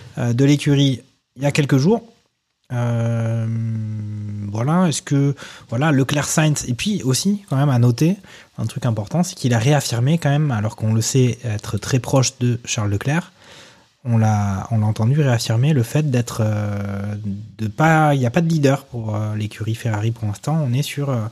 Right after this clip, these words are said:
euh, voilà, deux numéros un, euh, Charles Leclerc, euh, Carlos Sainz. Niki, euh, toi qui aimes bien le rouge, euh,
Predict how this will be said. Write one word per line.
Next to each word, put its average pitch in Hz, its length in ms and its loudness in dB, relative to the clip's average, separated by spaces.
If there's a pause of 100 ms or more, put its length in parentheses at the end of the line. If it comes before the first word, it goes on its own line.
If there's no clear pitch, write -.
(460)
euh, 107 400 -6
voilà, 107 200 -2
deux 123 240 4
numéros 131 380 4
un, 156 320 2
euh, 120 240 0
Charles 127 260 -2
Leclerc, 127 420 -2
euh, 117 220 0
Carlos 120 300 0
Sainz. 151 420 0 (840)
Niki, 151 460 2 (400)
euh, 117 280 0 (520)
toi 120 100 -2
qui - 140 -4
aimes 113 140 2
bien 127 160 2
le 127 60 2
rouge, 135 300 2 (480)
euh, 117 140 -2